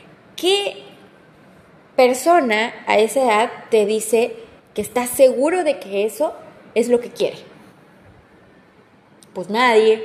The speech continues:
Pero yo en ese aspecto con mis emociones siempre fui muy reservada. Entonces yo no era de expresarlo, no era como de decir, "Fíjate, mami", o "Fíjate, papi, que yo me siento así", porque en mi casa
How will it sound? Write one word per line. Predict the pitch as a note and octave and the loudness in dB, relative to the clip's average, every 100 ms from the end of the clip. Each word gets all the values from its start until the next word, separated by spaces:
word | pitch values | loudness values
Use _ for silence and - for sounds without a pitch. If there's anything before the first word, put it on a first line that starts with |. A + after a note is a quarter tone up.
| - - - - - - - | -10 -20 -20 -20 -20 -10 -2
Pero | D#4 E4 | 2 2
yo | D4+ E4+ F4 | 2 -2 -2
en | E4 E4 | -4 -4
ese | D#4 D#4+ | -2 -2
aspecto | D#4+ D4 D4 C#4 C#4+ C#4 | 0 0 2 0 0 0
con | C4 A#3+ | 0 0
mis | A#3 | -4
emociones | A3 A3 A#3 A#3 B3+ | -6 -8 -10 -8 -8
siempre | C4+ B3 A#3+ | -6 -6 -4
fui | A#3+ A#3 | 0 0
muy | G#3+ A3+ B3 | 0 0 0
reservada. | A3+ G3+ F#3 F#3+ G3 F#3+ - - - - - - | -2 -6 -6 -4 -4 -6 -12 -20 -20 -20 -20 -12
Entonces | A3 A#3 A#3+ B3+ | -4 -2 0 2
yo | B3 B3 A#3+ - - - - - _ - | 4 4 2 -2 -14 -20 -20 -20 _ -14
no | A3+ A3+ A3+ | -8 -4 -2
era | A3 A#3 A3+ | 0 0 0
de | G#3+ | -2
expresarlo, | - - F3+ - G3 G3 G3 G3 - - | -4 -6 -6 -4 -4 -4 -8 -10 -14 -10
no | G#3 A3 | -6 -2
era | A3+ A#3+ A#3 | 0 0 -2
como | G#3+ G3 G3 | -4 -4 -2
de | F#3+ F#3 | 0 0
decir, | F3+ - A3 A3 - - - - _ | -2 -2 -2 -2 -6 -18 -20 -20 _
"Fíjate, | A#3+ C4 C4 A#3 | -2 -2 -2 -4
mami", | F#3+ G3 G3+ B3 F4+ - - - | -4 -6 -6 -8 -10 -18 -16 -12
o | |
"Fíjate, | G3 G#3+ A#3 A#3 | -4 -2 -2 -6
papi, | G#3+ F#3 A3+ | -8 -10 -10
que | - G3 | -10 -6
yo | G3 | -6
me | G3 | -6
siento | G3+ G3 | -8 -8
así", | G3+ B3 - - | -6 -8 -8 -4
porque | E4 F4 - B3 A#3+ - - - - | -2 -2 -2 -2 -2 -6 -20 -20 -8
en | - A3+ A3+ | -4 -4 -4
mi | A3+ | -8
casa | A3 - D4 C#4 G#3 G#3 | -2 2 2 0 -6 -8